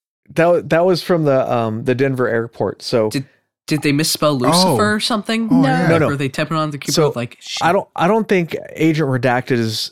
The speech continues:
Speaker 1: is aware of this, but at the
Speaker 2: I'm
Speaker 1: Den-,
Speaker 2: not.
Speaker 1: at the Denver airport, they put, I don't know if it's still there, but they put this big statue as you drive up. There's this,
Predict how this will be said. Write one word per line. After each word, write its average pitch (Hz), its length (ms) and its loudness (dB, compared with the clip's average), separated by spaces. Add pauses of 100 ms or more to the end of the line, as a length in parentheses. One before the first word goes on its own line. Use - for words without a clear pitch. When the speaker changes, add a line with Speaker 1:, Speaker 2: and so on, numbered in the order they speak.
Speaker 1:
is 107 360 -2
aware 117 460 2
of 98 200 -2
this, 95 260 -2
but - 280 -2
at 131 120 -2
the 135 80 0
Speaker 2:
I'm 127 100 0
Speaker 1:
Den-, 156 120 2
Speaker 2:
not. 107 340 -4
Speaker 1:
at - 140 -2
the 139 60 0
Denver 196 360 2
airport, 117 560 -2 (500)
they 117 120 2
put, - 340 0
I 143 100 0
don't 226 100 2
know 294 80 2
if - 80 -2
it's 151 160 0
still 151 260 2
there, 120 280 2
but 101 160 -2
they 117 120 2
put 190 220 -2
this 135 180 -2
big 156 500 0 (920)
statue 139 800 0
as 120 200 0
you 120 100 0
drive 131 440 2
up. 101 260 -2 (400)
There's 123 180 2
this, 110 200 -2